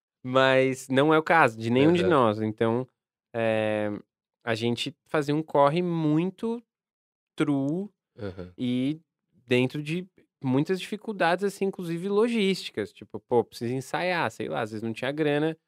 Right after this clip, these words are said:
Speaker 1: pra pagar quinze conto a hora do estúdio, é, na semana. Então a gente se virou, inventamos um quartinho dos fundos na casa dos meus pais, colocamos umas palhas, assim, uns amplizinho,
Speaker 2: <laughs>
Speaker 1: cada um na sua, aquela batera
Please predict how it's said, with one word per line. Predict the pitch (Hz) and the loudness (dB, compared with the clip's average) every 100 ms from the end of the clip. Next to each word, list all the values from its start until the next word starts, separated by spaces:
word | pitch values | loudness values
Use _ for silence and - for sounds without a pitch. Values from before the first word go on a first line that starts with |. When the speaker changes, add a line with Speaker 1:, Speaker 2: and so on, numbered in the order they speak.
| _ _ _ | _ _ _
Speaker 1:
pra | 151 | -4
pagar | - 165 165 147 147 165 165 156 _ _ _ | 0 -2 2 2 2 -2 -6 -12 _ _ _
quinze | - 147 156 | -4 -2 0
conto | 170 165 170 | 0 4 4
a | |
hora | 170 | 4
do | 170 | 2
estúdio, | 170 - 165 170 165 175 180 _ _ _ _ _ | -4 -4 -2 -2 -2 -2 -4 _ _ _ _ _
é, | - 147 143 139 | -2 0 0 -2
na | 139 | -2
semana. | - 180 175 170 147 110 98 _ _ _ | -2 0 4 4 4 0 -4 _ _ _
Então | - 113 | -4 -2
a | 120 | 0
gente | 120 120 | -2 -6
se | - 123 | -8 -8
virou, | 135 139 131 135 156 | -4 2 4 4 4
inventamos | 151 151 143 143 143 147 | 2 -2 -2 0 0 0
um | 139 | -2
quartinho | - 127 - 147 | -2 -2 -2 -4
dos | 143 - | -6 -8
fundos | 143 135 | -8 -6
na | 139 | -6
casa | 135 135 139 | -4 -6 -4
dos | 139 | -4
meus | 135 - | -6 -6
pais, | 120 123 143 | -2 0 -2
colocamos | - 131 139 131 | -4 -6 -4 -6
umas | 123 123 - | -6 -10 -10
palhas, | - 113 123 123 107 - | -4 -2 0 -2 -4 -6
assim, | - 110 120 139 _ _ _ _ _ _ _ _ - | -8 -8 -8 -12 _ _ _ _ _ _ _ _ -8
uns | 123 120 | 0 4
amplizinho, | 131 139 139 127 131 135 139 | 4 2 -2 2 4 4 6
Speaker 2:
<laughs> | |
Speaker 1:
cada | 139 135 135 | 6 6 6
um | 135 | 4
na | 139 | 2
sua, | 135 - 143 | 0 0 0
aquela | 147 139 | 2 2
batera | 139 131 143 | 2 0 0